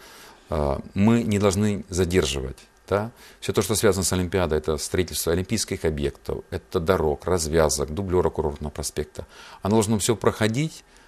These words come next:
как можно быстрее, но в интересах жителей города Сочи. Это забывать никогда нельзя. И, э, вот приоритет жителей города Сочи мы ставим как бы на первое место.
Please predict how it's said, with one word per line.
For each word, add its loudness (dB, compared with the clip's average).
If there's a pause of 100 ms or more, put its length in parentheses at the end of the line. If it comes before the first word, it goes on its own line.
как -6
можно 0
быстрее, -2
но 2 (200)
в -4
интересах 2 (200)
жителей -4
города -4
Сочи. -10 (640)
Это -4
забывать 0
никогда -2
нельзя. -6 (500)
И, 0 (120)
э, -4
вот -4
приоритет 2
жителей -4
города 0
Сочи -4
мы -2
ставим -4
как -6
бы -6
на -6
первое -2
место. -12